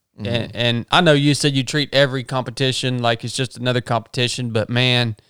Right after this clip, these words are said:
Speaker 2: I mean, this is a big deal. And like you said, the load and the, the, the op-, we called it op tempo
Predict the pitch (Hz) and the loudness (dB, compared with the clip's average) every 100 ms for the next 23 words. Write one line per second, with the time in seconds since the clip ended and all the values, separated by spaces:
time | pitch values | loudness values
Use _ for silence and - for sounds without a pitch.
0 | _ _ _ _ _ - 120 117 131 131 | _ _ _ _ _ -2 0 4 4 4
1 | 131 123 120 113 120 131 120 117 117 120 | 2 2 2 0 2 4 4 4 2 2
2 | 113 120 - 135 120 117 110 120 131 127 | 2 -4 2 2 2 2 2 4 4 4
3 | 123 120 - 113 110 110 - 110 110 110 | 4 -2 -4 -2 0 0 -2 -2 0 0
4 | - 113 - 143 156 143 135 143 120 - | -4 -8 0 2 2 2 2 4 2 0
5 | - 170 - - 143 - 107 104 | 0 0 0 2 2 4 0 0